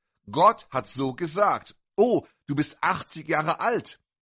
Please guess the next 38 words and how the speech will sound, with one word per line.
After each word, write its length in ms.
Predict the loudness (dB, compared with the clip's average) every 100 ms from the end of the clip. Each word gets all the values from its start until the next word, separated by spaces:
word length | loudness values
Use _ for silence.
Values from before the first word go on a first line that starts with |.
| _
Wenn 120 | -4
du 80 | -4
es 100 | -6
getan 380 | -8 -4 -4 -2
hättest, 360 | -4 -6 -6
als 200 | -6 -6
du 100 | -6
vierzig 640 | -8 -6 -8 -8 -10 -10 -4
warst. 380 | -2 -2 -10 -20 _ _
Aber 240 | -4 -4
Gott 240 | 0 -2 0
sprach, 540 | -6 -4 0 0 -2 -12 _ -4
„Geh 160 | -2
jetzt. 520 | -2 -4 -6 -8 -14 -16 _ _ _ _
Dies 280 | -8 -8 -8
ist 220 | -10 -6
deine 220 | -4 -4 -8
Zeit.“ 400 | -4 -2 -2 -4
Eine 260 | -6 -4
Ein-Mann-Invasion 1300 | -4 -4 -4 -4 -2 -4 -10 -4 -4 -4 -4 -4 -4 -8 _ -10
geht 220 | -10 -8
hinunter, 640 | -8 -6 -8 -4 -4 0
um 180 | -2 -2
es 340 | -2 -4 -4
zu 140 | -10 -14
tun. 500 | -14 -10 -8 -8 -12 _ _ _ _ 0
Gott 320 | 2 2 -2 _ _ -2
bewirkt 460 | -2 0 -4 -4
es, 240 | -6 -6 -4
dass 160 | -6
du 80 | -4
dich 180 | -8 -8
seltsam 560 | -2 0 0 -2 -2 0
benimmst, 580 | -2 -2 -8 -8 -10
sogar 300 | -8 -6 -4
wenn 120 | -6 -8
es 240 | -10 -4
aussieht 520 | -2 0 -2 -8 -10